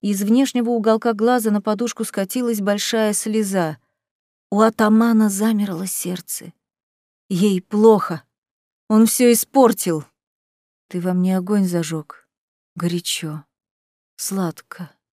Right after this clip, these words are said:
Молодая женщина с трудом подбирала слова. Будто в омут нырнула. Рогволд обнял жену и прижался подбородком к макушке.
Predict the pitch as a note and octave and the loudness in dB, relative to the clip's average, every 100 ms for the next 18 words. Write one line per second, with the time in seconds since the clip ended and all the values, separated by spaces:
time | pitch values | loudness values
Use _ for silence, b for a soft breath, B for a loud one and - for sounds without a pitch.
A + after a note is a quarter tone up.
0 | _ _ _ _ - E3+ F#3 F#3 G3 F#3+ | _ _ _ _ -8 -2 -2 0 -2 0
1 | A3 A#3+ A3+ G#3+ A3 G3 A3+ A#3 G3+ G#3 | -2 0 -4 -4 -4 0 0 0 -4 -2
2 | G#3 G#3+ G#3 - G#3+ F3 D3+ C#3+ _ _ | -2 -2 -4 -4 -4 -4 -6 -8 _ _
3 | _ _ _ _ _ _ F3 F3+ F3+ - | _ _ _ _ _ _ -8 -8 -8 -8
4 | F#3 F3+ G3 G3 E3 E3 - F3 F3 E3+ | -6 -4 -2 -2 -2 -6 -4 -2 -2 -2
5 | D#3+ D#3 D#3+ D3+ _ _ _ _ _ _ | -4 -6 -10 -14 _ _ _ _ _ _
6 | _ _ D#3+ F3 E3+ G#3 A3+ - A#3+ G3 | _ _ -6 -6 -2 2 2 2 0 2
7 | G3+ F#3+ G3 A#3+ A3+ F#3+ F#3 G#3+ A3 G#3 | -2 -2 -2 0 0 -2 -2 -2 -2 -4
8 | G3 F3 F3+ F#3 G3+ F#3+ F3+ F#3 F#3 F#3 | -6 -2 -2 -2 -4 -6 -6 -4 -4 -4
9 | F3 E3 - D#3 | -8 -8 -12 -18